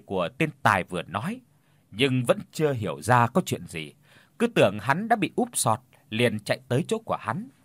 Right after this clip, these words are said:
Được mấy bước thì không còn thấy hắn đâu nữa. Cả đám đứng khựng lại,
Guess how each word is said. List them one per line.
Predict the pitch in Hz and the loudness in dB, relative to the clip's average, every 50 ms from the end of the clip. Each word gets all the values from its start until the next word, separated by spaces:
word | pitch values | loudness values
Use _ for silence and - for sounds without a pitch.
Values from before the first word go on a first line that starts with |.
| _ _ _ _ _ _ | _ _ _ _ _ _
Được | - 117 110 - - | -4 -4 -4 -2 0
mấy | 117 165 | 0 0
bước | 185 190 226 285 - _ _ _ _ _ _ _ | 2 2 0 0 0 _ _ _ _ _ _ _
thì | - 151 143 143 | 4 6 6 6
không | - - 160 180 - | 6 2 0 4 4
còn | 143 107 98 | 4 4 4
thấy | - 131 156 | 0 -2 0
hắn | 151 165 185 226 | 0 -2 -2 0
đâu | 202 170 151 143 | 0 0 0 0
nữa. | 143 151 - 202 214 - _ _ _ _ _ _ _ | -2 -4 -4 -4 -8 -8 _ _ _ _ _ _ _
Cả | - 117 | 2 4
đám | 110 113 139 185 175 | 4 4 2 2 0
đứng | 151 185 240 | -2 -4 -4
khựng | - - 151 - 110 | -6 -6 -6 -6 -4
lại, | 95 101 95 80 - - | 0 0 0 0 -2 -10